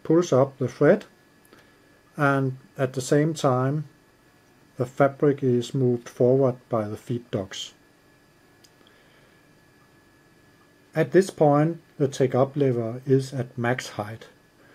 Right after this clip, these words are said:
and then the upper thread tension is applied down here through the eye of the needle and under the foot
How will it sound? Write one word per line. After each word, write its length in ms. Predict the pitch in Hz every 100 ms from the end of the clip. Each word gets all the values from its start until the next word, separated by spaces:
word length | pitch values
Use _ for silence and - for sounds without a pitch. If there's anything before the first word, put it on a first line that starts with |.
| -
and 140 | 143
then 200 | 131 180
the 140 | 190 143
upper 260 | 120 175
thread 400 | 160 - 135 135
tension 520 | - 143 110 - 104 95 - _ _ _ _ _ _ _ _ _ _ _ -
is 440 | 127 113 110 -
applied 560 | 143 131 123 117 135 147 _
down 380 | - 127 131 151
here 420 | 131 143 147 190 196 _ _ _ _ _ _ _ _ _ _
through 320 | - - 220
the 140 | 185 107
eye 420 | 110 127 202 220 - _ _
of 140 | 123 113
the 120 | 113
needle 500 | 120 165 196 214 196 -
and 160 | 147 139
under 280 | 147 180 165
the 120 | 110
foot 400 | - 180 214 -